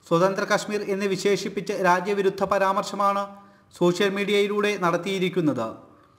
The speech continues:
ഇതോടൊപ്പം ഇന്ത്യൻ അധീന കശ്മീർ എന്നും വിശേഷിപ്പിക്കുന്നുണ്ട്. അതായത് ഇന്ത്യൻ സൈന്യം കശ്മീർ പിടിച്ചെടുക്കുകയായിരുന്നുവെന്ന് പറയാതെ പറയുകയാണ് ജലീൽ.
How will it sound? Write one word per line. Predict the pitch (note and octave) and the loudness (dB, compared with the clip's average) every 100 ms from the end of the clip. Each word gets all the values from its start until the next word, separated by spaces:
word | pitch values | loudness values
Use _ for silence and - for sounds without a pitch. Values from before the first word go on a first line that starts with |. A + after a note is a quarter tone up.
| _ _ _ _ F3 | _ _ _ _ 0
ഇതോടൊപ്പം | G3+ G#3 G#3+ G#3 G3 | 2 2 -2 -6 -4
ഇന്ത്യൻ | F#3 G3 G3+ F#3 | -2 0 0 -2
അധീന | - G3+ G#3 G3+ | 0 -2 0 0
കശ്മീർ | F#3+ G3+ G#3 G3 | -2 -4 -4 -2
എന്നും | G3 G3 | -4 -4
വിശേഷിപ്പിക്കുന്നുണ്ട്. | F3+ G3 F#3+ F3 F3+ D#3+ C3+ A#2 A2 G2+ - _ _ _ D#3 | -2 0 0 -2 -4 -4 -4 -6 -10 -16 -20 _ _ _ 2
അതായത് | F#3 G#3 G3 G3 F3+ | 2 2 0 0 2
ഇന്ത്യൻ | F3+ G#3 F3+ | 2 0 0
സൈന്യം | G#3 G3+ G3+ G3+ | 0 0 -2 0
കശ്മീർ | F#3 F#3+ G3+ F3+ | -2 -2 -4 -2
പിടിച്ചെടുക്കുകയായിരുന്നുവെന്ന് | D#3+ E3+ G3 F#3+ G3+ G3+ G3 F#3 G3 G3 G3 G3 | -4 0 0 2 0 2 2 0 -4 -4 -4 2
പറയാതെ | D#3+ E3 F#3+ G3 G3+ G3+ | 2 4 4 2 2 0
പറയുകയാണ് | F#3+ G3 G3+ G3+ F#3+ F#3+ G3 - - - _ D#3+ | 2 2 2 2 2 2 0 -4 -20 -20 _ 2
ജലീൽ. | E3 B2+ | 2 2